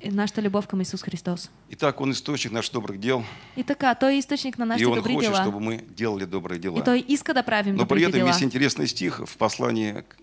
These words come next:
Speaker 2: тоже к Иакову.
Speaker 1: Има много интересен
Speaker 2: Четвер-,
Speaker 1: стих
Speaker 2: четвертой,
Speaker 1: също в
Speaker 2: четвертой
Speaker 1: посланието към
Speaker 2: главе,
Speaker 1: Яков, четвърта
Speaker 2: в
Speaker 1: глава,
Speaker 2: семнадцатом стихе,
Speaker 1: седемнайсти стих.
Speaker 2: а,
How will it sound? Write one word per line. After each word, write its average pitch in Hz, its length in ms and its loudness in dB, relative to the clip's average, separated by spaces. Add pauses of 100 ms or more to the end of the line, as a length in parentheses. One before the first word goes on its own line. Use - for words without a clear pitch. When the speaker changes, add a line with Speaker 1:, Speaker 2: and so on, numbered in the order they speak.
Speaker 2:
тоже 101 200 2
к - 100 -6
Иакову. 117 560 2
Speaker 1:
Има 277 160 2
много 269 280 2
интересен 262 400 0
Speaker 2:
Четвер-, 247 220 2
Speaker 1:
стих - 80 -14
Speaker 2:
четвертой, - 300 0
Speaker 1:
също 302 160 2
в 285 40 4
Speaker 2:
четвертой 269 200 2
Speaker 1:
посланието 233 340 4
към 120 100 4
Speaker 2:
главе, 202 180 4
Speaker 1:
Яков, 226 300 2
четвърта 247 400 -4
Speaker 2:
в 202 40 -10
Speaker 1:
глава, 196 140 2
Speaker 2:
семнадцатом 123 500 2
стихе, - 340 -2
Speaker 1:
седемнайсти 233 540 0
стих. - 360 -6 (380)
Speaker 2:
а, 107 80 -2